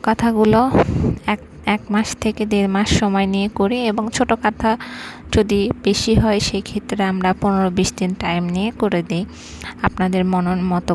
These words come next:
করে। আর এখানে আমি ফার্স্টে বড় একটি ফুল এঁকে নিয়েছি, তার পাশে একটি ছোট ফুল দিয়ে নিয়েছি, আর কি তিনটা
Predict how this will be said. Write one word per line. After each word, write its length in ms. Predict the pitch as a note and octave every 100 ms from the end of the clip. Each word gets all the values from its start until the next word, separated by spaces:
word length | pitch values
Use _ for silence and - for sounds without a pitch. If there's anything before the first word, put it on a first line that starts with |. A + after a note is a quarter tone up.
| -
করে। 180 | E3+ A#3+ - - - - C4 A3 F3
আর 160 | F3 G3+ - - - - - - - - - - - - - - - - - - - G#3+
এখানে 320 | G#3+ A3+ A3+ A3 G#3
আমি 200 | G3+ G#3+ C#4+ - - -
ফার্স্টে 400 | G3 F#3+ - G3+ A#3 - - G#3+ G3
বড় 140 | F#3+ F#3+
একটি 160 | - A3
ফুল 180 | - G3 F#3+
এঁকে 160 | F#3+ F#3
নিয়েছি, 360 | F#3 G3 - G#3 G3+
তার 120 | F#3+ F#3
পাশে 200 | F#3 -
একটি 160 | F#3+ G3 G3
ছোট 140 | G#3 G3 G3
ফুল 160 | - F#3+ F#3
দিয়ে 140 | F#3 F3+
নিয়েছি, 300 | F#3 - C#4 - - - - - -
আর 60 | G#3+
কি 80 | A3
তিনটা 360 | A3 A3 G#3+